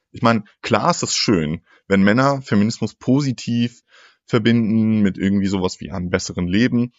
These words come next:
Aber ich frage mich, was ist denn mit ihren negativen Gefühlen zum patriarchalen Normalzustand? Was ist mit ihrem Ekel über die allgegenwärtige Sexualisieren von Frauen als Objekte für Männer?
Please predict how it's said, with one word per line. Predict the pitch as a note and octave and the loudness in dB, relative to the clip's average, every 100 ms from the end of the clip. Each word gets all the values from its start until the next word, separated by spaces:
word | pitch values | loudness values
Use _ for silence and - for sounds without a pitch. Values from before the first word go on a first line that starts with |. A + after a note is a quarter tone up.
| _ | _
Aber | - A2+ | -4 -2
ich | A#2 | -2
frage | - A#2 B2+ | 0 0 0
mich, | B2+ - | -4 -6
was | C3+ | -12
ist | B2+ | -6
denn | C#3+ | -4
mit | C#3+ | -4
ihren | - C#3 | -2 0
negativen | C3 C3 A#2 - F2+ F2+ | 4 4 2 -2 -6 -6
Gefühlen | E2+ - F2+ E2+ F2+ F#2 _ | -6 -6 -4 -2 -4 -6 _
zum | A2 | -6
patriarchalen | A2 G#2+ G#2+ - G#2+ G#2 | -6 -2 -2 0 0 2
Normalzustand? | G2+ G2+ G#2+ - G#2+ - - - - _ _ _ _ _ _ | 4 4 2 -2 -12 -14 -14 -16 -20 _ _ _ _ _ _
Was | A#2+ - | -4 -2
ist | A#2+ | -4
mit | G#2 - | -6 -4
ihrem | F#2 | -4
Ekel | - C#3 C#3 C#3 A#2+ A#2+ - | 0 0 2 2 2 0 -10
über | - G2 | -4 -2
die | F#2+ | 0
allgegenwärtige | G2+ G#2+ G2+ G2 G2+ G2 G2 G2+ F#2+ | 0 2 0 2 0 2 0 -2 -6
Sexualisieren | - F#2+ - F2 F#2 A2 A#2 A#2 | -6 -8 -4 -4 -4 0 0 0
von | - F#2 | -2 -8
Frauen | - G#2+ G#2+ G#2+ A2 - | -4 0 2 2 0 -4
als | F2+ G2 | -8 -6
Objekte | G2 F#2+ - | -2 -2 -2
für | - F#2+ | -6 -2
Männer? | G#2 A#2+ A2+ A2+ | 0 2 2 0